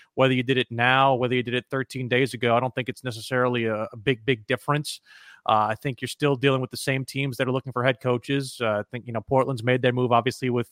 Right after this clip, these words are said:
with Phil Neville, and I know that there's still some open jobs, you know, Carol-, uh, Colorado, D C, et cetera. But I, I do feel like from the standpoint of where they're at, i-, if they wanted to make this move,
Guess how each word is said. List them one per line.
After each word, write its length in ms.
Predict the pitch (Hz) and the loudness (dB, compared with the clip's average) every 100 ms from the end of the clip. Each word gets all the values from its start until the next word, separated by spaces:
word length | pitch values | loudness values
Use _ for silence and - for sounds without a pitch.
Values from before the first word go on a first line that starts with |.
| - | -6
with 200 | 131 - | -8 -6
Phil 140 | 127 127 | -4 2
Neville, 380 | 123 123 127 | 2 4 0
and 180 | 120 110 - _ _ _ - - | -2 -6 -14 _ _ _ -20 -4
I 100 | 135 | 2
know 120 | 127 120 | 4 4
that 100 | 117 | 2
there's 160 | 117 | -2
still 180 | - 135 | 0 -2
some 160 | - 123 | 0 -2
open 220 | 123 110 | -2 2
jobs, 340 | 117 123 113 | 6 6 4
you 60 | 113 | -2
know, 100 | 107 - | -6 -8
Carol-, 300 | - 127 123 131 | -2 0 2 4
uh, 320 | 117 110 107 | 4 4 2
Colorado, 460 | - 123 117 123 | 2 4 4 4
D 180 | 113 123 | 2 -2
C, 300 | 120 127 127 | -2 -2 -2
et 100 | 131 | -2
cetera. 400 | - 135 143 147 - - - _ | 0 2 4 2 -2 -20 -20 _
But 140 | 139 123 | 2 4
I, 140 | 151 | 2
I 40 | |
do 160 | 127 147 | 2 2
feel 200 | 156 143 | 4 6
like 220 | 139 131 - - | 6 4 -2 -14
from 180 | 139 | -10
the 60 | 127 | -8
standpoint 460 | - 147 131 151 135 | -2 0 0 0 0
of 100 | 135 | 2
where 140 | 127 | 2
they're 160 | 139 135 | 4 6
at, 220 | 139 135 - - - - 185 _ | 6 4 -6 -20 -20 -20 -20 _
i-, 100 | - - | -10 -4
if 160 | 165 - | -4 -4
they 300 | 127 160 165 | 2 4 4
wanted 540 | 135 143 151 151 131 | 0 2 2 0 -2
to 100 | - | -8
make 300 | 131 127 135 | -4 -4 -4
this 280 | 131 135 - | -4 -6 -4
move, 420 | 135 131 135 139 | -2 0 0 -2